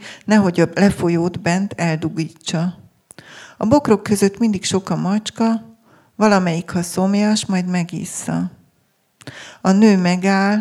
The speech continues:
helyet keres a tálnak. Patkányméreg van vízzel elkeverve,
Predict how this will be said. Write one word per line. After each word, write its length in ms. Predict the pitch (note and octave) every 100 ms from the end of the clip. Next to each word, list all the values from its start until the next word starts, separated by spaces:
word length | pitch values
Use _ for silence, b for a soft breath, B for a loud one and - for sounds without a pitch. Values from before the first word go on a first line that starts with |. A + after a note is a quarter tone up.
| G#3+ - -
helyet 340 | G3 E3 -
keres 360 | F3 E3+ F3 F3
a 140 | F3
tálnak. 680 | E3+ D#3 D3+ D#3 E3 - - - _ _ _ B B B B
Patkányméreg 960 | A3+ A#3 - F#3 F3 E3+ E3 E3 E3 E3
van 200 | E3 F3
vízzel 420 | F#3 F3 D#3+ D3+
elkeverve, 960 | F3 F3 F3 F3+ F#3 F#3+ G3+ G#3+ G#3+